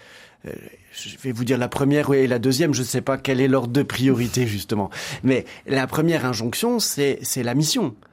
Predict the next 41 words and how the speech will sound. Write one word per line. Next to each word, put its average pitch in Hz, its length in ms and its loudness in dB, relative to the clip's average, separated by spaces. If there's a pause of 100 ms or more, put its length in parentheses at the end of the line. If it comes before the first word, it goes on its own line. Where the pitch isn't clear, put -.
(220)
Allez, 185 580 2
euh, 127 140 2
de 151 220 0
toutes 185 240 -4
les 139 120 0
nations, 185 440 0
faites 180 320 -2
des 123 120 0
disciples, 127 640 -2 (300)
baptisez-les 143 640 2
au 143 120 4
nom 135 120 4
du 120 140 0
Père 156 240 0
et 135 60 0
du 117 100 -4
Fils 139 260 -4
et 127 80 -4
du 107 140 -6
Saint-Esprit 139 800 -2
et 120 100 2
apprenez-leur 117 580 -2
à 123 60 -2
garder 117 340 0
tout 165 140 -8
ce - 80 -8
que 139 80 -4
je 110 100 -4
vous 113 200 -4
ai 127 60 2
enseigné. 135 440 0 (500)
Donc, 156 280 0 (240)
la 120 180 0
mission, 185 560 2
c'est 139 280 -2
la 90 140 -4
première, 143 600 -2 (100)
euh, 113 240 -4
coordonnée, 143 640 0
la 139 120 0
première 139 340 -2